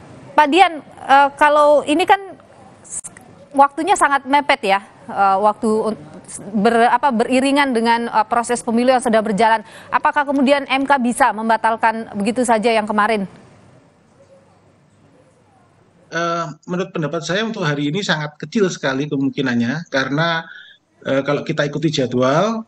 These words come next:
Speaker 2: eh, tanggal tiga belas November itu adalah penetapan, eh, capres cawapres definitif, begitu.
Speaker 1: Mm-mm.
Speaker 2: Dan tanggal tiga belas November pula kemudian itu upaca-, eh, pelantikan ketua M K yang baru.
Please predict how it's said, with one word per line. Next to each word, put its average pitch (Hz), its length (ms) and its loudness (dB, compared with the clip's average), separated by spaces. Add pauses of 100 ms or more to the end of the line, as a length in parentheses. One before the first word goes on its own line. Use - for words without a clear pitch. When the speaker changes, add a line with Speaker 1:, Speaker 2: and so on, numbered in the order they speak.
(120)
Speaker 2:
eh, 131 320 -2
tanggal 135 320 0 (320)
tiga 139 160 -2
belas 135 240 -2
November 139 320 0
itu 156 160 0
adalah 135 240 -4
penetapan, 131 640 -2 (160)
eh, 123 240 -6
capres 127 320 -4
cawapres 127 400 -2
definitif, 131 640 -2 (320)
begitu. 131 560 0
Speaker 1:
Mm-mm. 196 320 -8 (680)
Speaker 2:
Dan 127 500 0
tanggal 131 240 0
tiga 135 220 -2
belas 135 160 -2
November 135 340 0
pula 170 240 2
kemudian 143 720 0
itu 160 640 -2
upaca-, 139 640 -4
eh, 143 240 2
pelantikan 143 560 -2
ketua 135 320 -4
M 135 80 0
K 139 80 0
yang 131 160 0
baru. 120 320 0